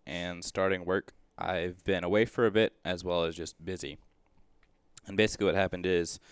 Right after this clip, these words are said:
uh, we weren't able to wheat, wheat, meet for two weeks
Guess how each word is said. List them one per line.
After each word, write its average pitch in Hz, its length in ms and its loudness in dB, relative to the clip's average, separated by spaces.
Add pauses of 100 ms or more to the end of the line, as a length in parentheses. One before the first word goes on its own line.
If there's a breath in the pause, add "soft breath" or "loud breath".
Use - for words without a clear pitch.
(460 loud breath)
uh, 87 220 4
we 90 100 2
weren't 107 180 -2
able 107 160 0
to 92 60 -2
wheat, 95 220 -2 (300)
wheat, 92 560 -8 (200)
meet 123 320 -2
for 110 140 -2
two 113 180 0
weeks 82 360 -4